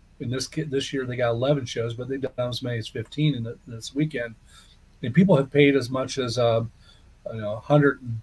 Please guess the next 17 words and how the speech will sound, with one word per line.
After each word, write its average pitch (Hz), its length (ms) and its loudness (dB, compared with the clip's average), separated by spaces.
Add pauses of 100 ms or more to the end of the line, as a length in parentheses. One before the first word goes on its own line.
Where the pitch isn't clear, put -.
thirty-five, 143 640 4
hundred 127 360 -6
fifty, 143 280 0
hundred 127 260 -4
sixty-five 156 600 0
dollars 131 480 2 (340)
to 135 100 -2
watch 135 300 2
all 139 200 4
the 123 60 0
G 135 180 0
C 135 140 -4
W 131 280 0
shows 147 400 0
as 110 120 -4
a 113 60 -2
bundle. 147 500 2